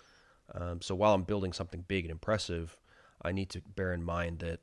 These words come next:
my opponent might catch up eventually, and then my only hope would be to have a secondary group that stands up to scrutiny, if you like. So I'm trying to keep that in mind a little bit. I think one, two, three, four, five, six, seven, eight, nine, ten,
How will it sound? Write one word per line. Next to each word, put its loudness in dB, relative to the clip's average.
my -2
opponent 2
might -2
catch -6
up 0
eventually, -6
and -2
then 0
my 0
only 0
hope -4
would -12
be -6
to -6
have -6
a -10
secondary -4
group -12
that -6
stands -2
up -8
to -10
scrutiny, -6
if -18
you -8
like. -10
So -4
I'm -6
trying 4
to 2
keep -12
that -4
in -6
mind -4
a -10
little -2
bit. -12
I -8
think -6
one, -8
two, -6
three, -10
four, -18
five, -10
six, -14
seven, -10
eight, -8
nine, -8
ten, -10